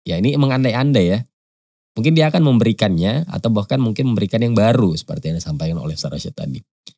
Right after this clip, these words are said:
Namun, eh, kalau memang tidak diizinkan ya nggak ada salahnya juga kita beli ya. Mana tahu dia, dia memang <clears throat> apa namanya, jual, ya kita bantu-bantu juga, eh, apa nama, perekonomiannya seperti itu.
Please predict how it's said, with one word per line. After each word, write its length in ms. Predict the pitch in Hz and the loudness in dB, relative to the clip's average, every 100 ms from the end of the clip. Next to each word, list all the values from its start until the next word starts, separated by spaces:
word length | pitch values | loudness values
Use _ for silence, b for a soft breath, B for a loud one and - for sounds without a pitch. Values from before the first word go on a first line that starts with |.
| _ _ _ _ - | _ _ _ _ -6
Namun, 340 | 87 101 175 170 - _ _ _ - | 0 2 2 0 -6 _ _ _ -4
eh, 440 | 104 104 101 98 95 | 0 2 2 2 0
kalau 160 | 104 110 | 0 2
memang 480 | 113 120 117 113 - _ _ | 2 2 0 -2 -6 _ _
tidak 400 | 135 135 120 - | 2 4 2 0
diizinkan 400 | - 110 107 113 | -2 0 2 2
ya 320 | 165 92 80 78 | 2 0 0 -2
nggak 160 | 90 | -2
ada 80 | 90 | -2
salahnya 320 | 101 92 95 | -2 -2 0
juga 180 | 135 165 | 2 0
kita 240 | 135 127 | 0 2
beli 320 | 120 156 120 92 | 4 4 4 2
ya. 80 | |
Mana 240 | 90 95 95 | 0 -2 0
tahu 140 | 98 | 0
dia, 100 | 95 87 - | 0 -2 -2
dia 180 | 95 95 | 0 0
memang 420 | 92 92 90 87 92 _ _ | 0 0 -2 -4 -8 _ _
<clears throat> 380 | - 139 90 - | 4 4 2 -4
apa 120 | - 120 | -2 0
namanya, 300 | 120 127 131 | 0 0 0
jual, 400 | 98 101 95 127 156 _ _ _ _ - | 0 2 2 0 -2 _ _ _ _ -8
ya 160 | 82 | -6
kita 240 | - - 92 | -6 -4 0
bantu-bantu 560 | 92 87 90 87 82 | 0 0 0 -2 -4
juga, 400 | 80 80 104 101 - _ _ _ - | -4 -2 -2 -4 -10 _ _ _ -12
eh, 400 | 92 87 82 82 | -8 -6 -6 -8
apa 120 | 80 95 | -6 -4
nama, 140 | 85 | -4
perekonomiannya 800 | 80 98 95 110 104 110 107 90 | -4 -4 -2 0 2 2 2 0
seperti 400 | 82 - 90 82 | -2 -6 -6 -8
itu. 140 | 80 | -8